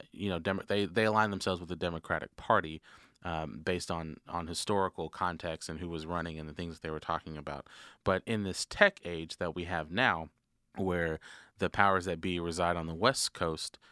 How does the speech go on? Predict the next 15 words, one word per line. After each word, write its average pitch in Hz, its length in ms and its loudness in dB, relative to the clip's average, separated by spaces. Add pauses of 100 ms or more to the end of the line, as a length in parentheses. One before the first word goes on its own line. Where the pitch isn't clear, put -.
(160)
uh, 85 200 0
in, 80 200 -4
in 85 120 -4
Silicon 87 500 -2
Valley, 80 460 -2
and 78 120 -6
you 78 80 -8
have 80 220 -6
your 80 140 -6
Apples, 82 600 0
you 90 120 -4
know, 76 180 -8 (360)
your 90 120 0
commercial, 87 800 -4
uh, 76 360 -6